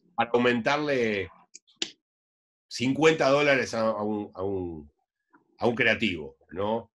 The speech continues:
O para cambiar las sillas de, de una sala.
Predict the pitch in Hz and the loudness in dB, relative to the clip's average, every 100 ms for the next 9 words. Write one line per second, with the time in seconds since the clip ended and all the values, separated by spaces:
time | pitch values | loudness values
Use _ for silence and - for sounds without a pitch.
0 | _ - 110 113 117 110 113 120 127 135 | _ -8 -4 -2 -2 -2 -2 -2 -2 -2
1 | 131 117 101 - 135 113 139 120 107 98 | -4 -4 -8 -6 -6 -2 -2 -2 -4 -6
2 | 95 92 87 95 104 107 - 98 85 76 | -4 -6 -8 -6 -6 -6 -2 -2 -2 -8